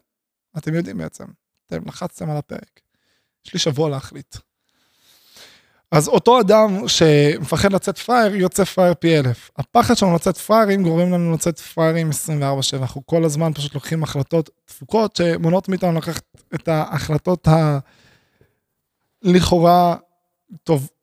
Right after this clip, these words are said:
כן, טובות יותר, החלטות שפשוט היו, היו מביאות אותנו למקום אחר. עכשיו, אני בתור אחד שבגיל שבע עשרה עבדתי בחינם אצל איש שיווק כדי להבין עקרונות של שיווק שאחרי זה שימשו אותי בכל כך הרבה מישורים,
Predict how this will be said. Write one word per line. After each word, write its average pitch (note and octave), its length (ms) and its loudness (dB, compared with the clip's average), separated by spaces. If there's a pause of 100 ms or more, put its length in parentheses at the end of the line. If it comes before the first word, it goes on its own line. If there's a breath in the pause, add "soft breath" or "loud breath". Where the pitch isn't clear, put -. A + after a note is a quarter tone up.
(1500)
כן, F#4+ 240 0
טובות A3 300 4
יותר, G3 200 -2
החלטות F3 380 -2
שפשוט G#3 500 -4
היו, D4 240 -2
היו G#3+ 180 0
מביאות G#3 260 0
אותנו G3+ 200 -4
למקום F3 300 0
אחר. E3 180 -2
עכשיו, C#3+ 320 -2
אני F#3 260 2
בתור G3 300 0
אחד F#3+ 220 -2
שבגיל F3 340 0
שבע E3 280 -2
עשרה D#3+ 240 -2
עבדתי E3 280 -2
בחינם D#3+ 440 -2 (1300 soft breath)
אצל D#3 260 0
איש F3 160 0
שיווק E3+ 380 0
כדי D3 260 -2
להבין D3 320 0
עקרונות D3+ 340 -4
של D#3+ 60 -8
שיווק D3+ 300 -4
שאחרי D3+ 260 -6
זה D3 60 -6
שימשו D3 300 -6
אותי D#3 180 -4
בכל C#3 320 -6
כך - 100 -4
הרבה D#3 140 0
מישורים, D3 500 -4